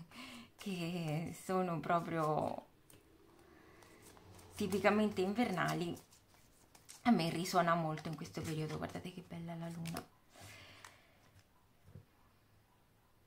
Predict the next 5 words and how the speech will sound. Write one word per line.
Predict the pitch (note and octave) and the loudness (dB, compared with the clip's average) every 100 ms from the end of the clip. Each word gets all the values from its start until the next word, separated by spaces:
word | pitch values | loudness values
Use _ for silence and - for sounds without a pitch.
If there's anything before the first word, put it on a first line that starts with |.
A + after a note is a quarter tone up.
| _ _ _ _ _ _ _ _ _ - - | _ _ _ _ _ _ _ _ _ -16 -6
Il | F#3+ F3 | -6 -2
dio | F#3+ F#3+ | 0 0
cornuto, | F#3 E3+ F3 F3 E3+ - - | 0 -2 0 -2 2 8 8
tipicamente, | E3 D#3+ E3 E3 E3 D#3 - D#3+ - | 6 -4 0 0 0 -2 -4 -6 -8
eh, | - | -10